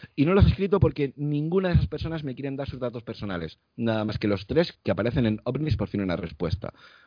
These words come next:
Yo prefiero ir en pro de la verdad, aunque eso no me genere dinero, sino todo lo contrario, me genere una serie de costes, como es invertir en luz, invertir en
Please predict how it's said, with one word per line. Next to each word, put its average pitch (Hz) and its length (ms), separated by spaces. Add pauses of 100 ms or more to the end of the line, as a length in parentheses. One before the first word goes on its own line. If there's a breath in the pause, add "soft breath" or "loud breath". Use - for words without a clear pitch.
(120)
Yo 139 140
prefiero 127 260
ir 120 80
en 107 140
pro 120 160
de 113 80
la 104 100
verdad, 120 380 (320 soft breath)
aunque 117 280
eso 127 140
no 123 100
me 120 80
genere 117 260
dinero, 110 320
sino 104 320
todo 123 140
lo 120 100
contrario, 117 380
me 113 100
genere 107 220
una 113 100
serie 110 180
de 95 120
costes, 135 340
como 107 220
es 104 100
invertir 107 440
en 98 100
luz, 143 260
invertir 104 480
en 107 240